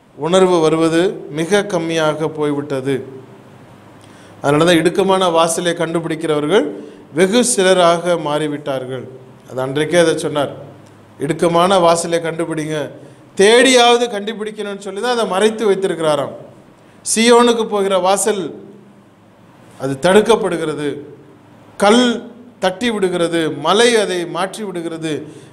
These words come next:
அப்பொழுதும் நாம் அதை சீயோனை கண்டுபிடிக்க வேண்டிய இடத்துல இருக்கிறோம். பிரபலமா ஜனங்கள் இன்னைக்கு, இன்னைக்கு ஏதாவது ஒரு சின்ன ஒரு பாட்டு பாடிருங்க, இன்னைக்கு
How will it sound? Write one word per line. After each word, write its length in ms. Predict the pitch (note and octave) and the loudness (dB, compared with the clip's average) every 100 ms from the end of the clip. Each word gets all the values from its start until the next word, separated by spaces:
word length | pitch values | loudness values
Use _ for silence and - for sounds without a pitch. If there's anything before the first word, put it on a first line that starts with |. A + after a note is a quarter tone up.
| - | -8
அப்பொழுதும் 720 | D3 D3 - A3+ A#3+ B3 D4 C#4 | -4 -4 -2 4 6 6 4 4
நாம் 240 | A#3 G#3+ | 0 0
அதை 360 | F#3+ F3 D3 A#2+ - - - | -2 -4 -8 -12 -20 -18 -10
சீயோனை 380 | G3 F#3+ F3+ | -6 -4 -6
கண்டுபிடிக்க 560 | F3 E3+ F#3+ F#3+ E3+ F3 | -8 -4 -4 -4 -4 -2
வேண்டிய 240 | D#3+ D#3 | -2 0
இடத்துல 280 | D3 D3+ D3+ | -2 -2 -2
இருக்கிறோம். 420 | C#3 C3+ C#3 B2+ A2 - - - - - | -2 -4 -4 -4 -6 -18 -20 -20 -18 2
பிரபலமா 640 | F3 F3+ G#3+ A3 A3+ B3 | 2 6 6 6 6 2
ஜனங்கள் 360 | A#3+ G3 G3 F#3 | 2 -2 -2 -4
இன்னைக்கு, 580 | E3 E3+ E3 D#3 A#2 - - - | -4 -6 -6 -8 -8 -14 -20 -20
இன்னைக்கு 260 | - C#3+ C#3+ | -10 -4 0
ஏதாவது 340 | F3 G#3 A3 | 4 6 6
ஒரு 180 | G#3 F#3+ | 6 4
சின்ன 260 | G#3 A3 G#3+ | -2 -2 -2
ஒரு 180 | G3 | -2
பாட்டு 280 | - F#3+ G3 | 0 0 0
பாடிருங்க, 540 | F#3+ F#3 F3+ F3 F3+ F#3 - - - - _ _ _ _ _ - - - - - - - - - - C#3 | -2 -2 -2 -4 -6 -6 -14 -20 -20 -20 _ _ _ _ _ -20 -20 -20 -20 -20 -20 -20 -20 -20 -20 -6
இன்னைக்கு 380 | C#3+ C#3+ C3+ | -2 -2 -4